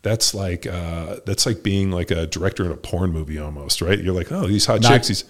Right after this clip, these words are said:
Speaker 1: yeah, like, I, I, I don't get to
Speaker 2: <laughs>
Speaker 1: fucking, I, I just gotta sit there and watch it
Speaker 2: Oh.
Speaker 1: behind the screen. You know, it's, it's like watching people play chess.
Speaker 2: Yes.
Speaker 1: I don't wanna watch fucking people play chess.
Speaker 2: I wanna play chess.
Speaker 1: I wanna play chess.
Speaker 2: Right.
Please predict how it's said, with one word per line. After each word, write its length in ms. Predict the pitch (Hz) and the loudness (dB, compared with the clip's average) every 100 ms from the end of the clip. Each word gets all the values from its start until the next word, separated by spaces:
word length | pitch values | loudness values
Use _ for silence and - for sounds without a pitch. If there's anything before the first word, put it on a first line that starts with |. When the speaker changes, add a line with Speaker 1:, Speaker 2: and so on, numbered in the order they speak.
| - - - | -14 -18 2
Speaker 1:
yeah, 200 | 143 208 | 4 4
like, 220 | 92 - - | 2 0 -2
I, 360 | - 104 - - | -2 -2 -2 -2
I, 280 | 104 131 - - | 0 0 -4 -2
I 120 | 107 | 4
don't 180 | 160 135 | 4 6
get 140 | 143 | 4
to 100 | 160 | 6
Speaker 2:
<laughs> 140 | - 170 | 4 6
Speaker 1:
fucking, 400 | 147 165 135 120 | 6 6 4 2
I, 320 | 127 135 127 131 | 2 2 4 2
I 40 | |
just 180 | 135 - | 2 2
gotta 160 | 147 | 4
sit 220 | 120 151 165 | 4 6 6
there 160 | 135 | 8
and 100 | 123 | 8
watch 240 | 139 143 131 | 8 8 6
it 40 | |
Speaker 2:
Oh. 40 | |
Speaker 1:
behind 300 | 143 135 151 | 6 6 4
the 60 | 147 | 4
screen. 420 | - 156 214 85 - - - - - - 123 | 2 2 2 0 0 -2 -2 -4 -8 2 4
You 100 | 110 | 6
know, 180 | 131 156 | 6 4
it's, 200 | 127 - | 2 2
it's 140 | - | 2
like 140 | 143 | 2
watching 280 | 143 135 143 | 4 4 4
people 300 | 117 160 139 | 4 4 4
play 220 | - 120 | 4 4
chess. 640 | 107 - 143 - - - - | 4 4 4 4 4 2 2
Speaker 2:
Yes. 200 | 113 117 | 6 8
Speaker 1:
I 60 | 160 | 8
don't 100 | 254 | 8
wanna 140 | 302 | 6
watch 240 | 113 101 - | 6 4 4
fucking 260 | - 85 | 2 4
people 200 | 101 82 | 4 2
play 200 | 80 80 | 2 2
chess. 160 | - 101 | 2 6
Speaker 2:
I 20 | |
wanna 140 | 107 | 6
play 160 | - 95 | 6 4
chess. 340 | - 78 - - | 2 -2 -4 4
Speaker 1:
I 60 | |
wanna 140 | 127 170 | 4 6
play 160 | 175 | 4
chess. 440 | 160 208 - - - | 4 2 4 2 0
Speaker 2:
Right. 200 | 76 | -4